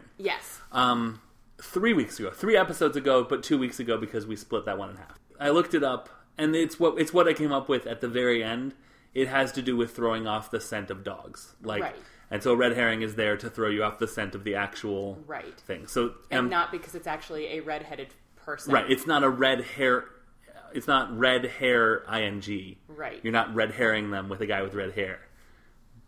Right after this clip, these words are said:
Speaker 1: Unless it's Scooby-Doo.
Speaker 2: Unless it's Scooby-Doo
Speaker 1: Or
Speaker 2: or
Speaker 1: The Walking Dead.
Speaker 2: The Walking Dead, right, right. But yeah, apparently red herring isn't an actual fish, and, and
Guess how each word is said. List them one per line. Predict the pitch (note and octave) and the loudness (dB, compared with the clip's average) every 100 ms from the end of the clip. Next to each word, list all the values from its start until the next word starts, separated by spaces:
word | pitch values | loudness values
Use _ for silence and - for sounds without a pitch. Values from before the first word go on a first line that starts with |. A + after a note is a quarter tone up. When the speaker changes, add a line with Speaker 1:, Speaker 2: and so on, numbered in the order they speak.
| - | -12
Speaker 1:
Unless | F3 D#3+ D#3 | -8 -6 -8
it's | E3+ - | -14 -12
Scooby-Doo. | E3+ D3+ C#3+ - - | -12 -10 -12 -10 -2
Speaker 2:
Unless | C3 C3+ | 2 2
it's | C3 - | 0 -2
Scooby-Doo | C3 B2 A2+ A2 G#2 | 0 2 2 0 0
Speaker 1:
Or | C#3 C#3+ C#3 C3+ | 4 6 6 6
Speaker 2:
or | |
Speaker 1:
The | C3 | 6
Walking | B2 - D3 | 4 0 -10
Dead. | C#3 - | -10 -4
Speaker 2:
The | A#2+ | 0
Walking | A#2 - - | 2 0 -2
Dead, | F2+ - | -12 -12
right, | - - | -16 -18
right. | - - - - - - | -18 -18 -18 -20 -10 2
But | D3+ | 6
yeah, | D#3+ | 6
apparently | D3 F#3+ G#3+ G#3 D#3+ | 4 2 0 0 0
red | B2 D#3 D3+ | 4 4 4
herring | C#3+ C#3+ D#3 D#3 | 2 2 2 0
isn't | C#3 C3 C3+ | -2 -4 -4
an | B2+ | -2
actual | A#2 A#2 - A#2+ | -2 -4 -4 -4
fish, | - B2+ B2+ | 0 -2 -2
and, | - A#2 A#2+ | -6 -6 -6
and | A2+ G#2+ | -6 -8